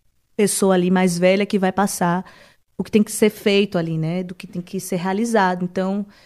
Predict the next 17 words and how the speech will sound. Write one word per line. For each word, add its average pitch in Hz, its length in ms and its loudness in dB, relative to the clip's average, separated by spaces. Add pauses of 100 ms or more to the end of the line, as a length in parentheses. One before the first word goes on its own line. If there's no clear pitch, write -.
(320)
é, 185 640 2
você 190 240 -2
vê 202 80 0
a 202 40 2
importância 208 520 -2
disso. 208 460 -4 (180)
Os 190 60 -6
livros 214 260 -2
são 220 100 -4
muito 208 200 0
importantes, 202 540 -2
mas 202 140 -2
também 202 200 -2
a - 20 -2
força 208 420 -4
da 202 120 -2
fala, 190 580 -2